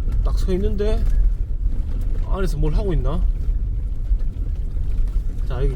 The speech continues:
텐트 두 동이 있는데 제가 봤을 때는 지금 저 알방으로 온 것 같은데 차로 한번 밀어볼까요, 저거? 아, 이거는, 어, 어, 목적지 이거 아이가? 아, 여기 아니네요. 가는 길에 있었는데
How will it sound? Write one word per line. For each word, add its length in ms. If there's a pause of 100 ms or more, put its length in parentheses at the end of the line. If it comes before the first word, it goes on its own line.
텐트 520
두 160
동이 180
있는데 340
제가 220
봤을 160
때는 140
지금 240 (680)
저 80
알방으로 540
온 60
것 80
같은데 600 (180)
차로 220
한번 180
밀어볼까요, 500
저거? 340 (2500)
아, 220
이거는, 300 (480)
어, 160 (360)
어, 100
목적지 420
이거 180
아이가? 380 (2250)
아, 440
여기 180
아니네요. 380
가는 320
길에 280
있었는데 680